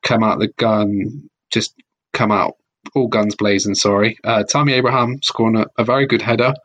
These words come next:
Uh, I think it was a, a set piece they may have worked on 'cause Juve were defending quite poorly from set pieces and were defending zonally, and, um, Abraham got in front of Rugani. And as Imran said, Paulo Dybala scored a wonderful equaliser where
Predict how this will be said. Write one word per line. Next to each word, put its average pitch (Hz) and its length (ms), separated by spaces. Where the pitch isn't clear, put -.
Uh, 110 380
I 107 80
think 113 180
it 110 40
was 107 120
a, 104 300
a 104 60
set - 240
piece 110 220
they 107 100
may 107 140
have 104 120
worked 107 300
on 120 100
'cause 107 180
Juve 117 400
were 113 80
defending 110 520
quite 135 300
poorly 127 300
from 98 180
set - 220
pieces 107 560
and 107 360
were 107 340
defending 117 540
zonally, 107 640
and, 101 320
um, 98 360
Abraham 104 420
got 107 160
in 107 80
front 104 220
of 107 80
Rugani. 110 540
And 104 300
as 113 140
Imran 107 360
said, 139 220
Paulo 101 240
Dybala 101 420
scored 104 220
a 104 60
wonderful 107 760
equaliser 104 640
where 101 280